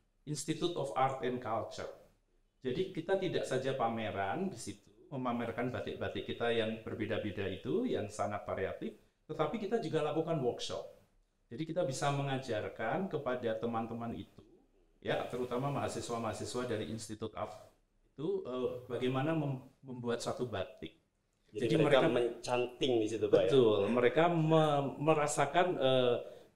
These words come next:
Speaker 1: bagaimana menggambar pola di dalam batik, kemudian
Speaker 2: Hmm.
Speaker 1: bagaimana mereka membuat batik itu sendiri.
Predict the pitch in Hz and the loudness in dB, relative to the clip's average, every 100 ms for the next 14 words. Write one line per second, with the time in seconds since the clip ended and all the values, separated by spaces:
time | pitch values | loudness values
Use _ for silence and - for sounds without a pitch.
0 | _ - 135 143 135 131 175 180 160 135 | _ -2 2 4 4 4 4 4 4 6
1 | 113 117 131 - 131 135 135 151 131 117 | 4 4 2 2 4 6 6 6 2 2
2 | 113 113 113 117 151 - 127 127 135 117 | 2 0 -2 0 0 2 2 2 2 2
3 | 117 117 127 151 127 143 147 139 120 120 | 0 0 0 0 0 0 0 0 -2 2
4 | 131 127 117 117 123 127 123 127 120 117 | 0 0 -4 -2 -4 -4 -4 -4 -2 -4
5 | 110 104 104 90 | -2 -4 -4 -8